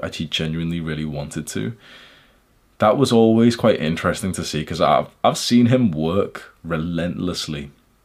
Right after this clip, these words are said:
He, he plays cricket. He's very, very good at cricket. I think he's become the, the team captain of his club now. And he's, he was, like, constantly getting, um,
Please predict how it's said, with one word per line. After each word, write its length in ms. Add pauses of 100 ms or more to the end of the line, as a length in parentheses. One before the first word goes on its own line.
(280)
He, 180
he 120
plays 320
cricket. 340
He's 120
very, 360
very 220
good 160
at 80
cricket. 260
I 60
think 120
he's 120
become 260
the, 260
the 100
team 280
captain 540 (100)
of 80
his 160
club 320
now. 300 (320)
And 80
he's, 100
he 140
was, 160
like, 180 (160)
constantly 600
getting, 440
um, 480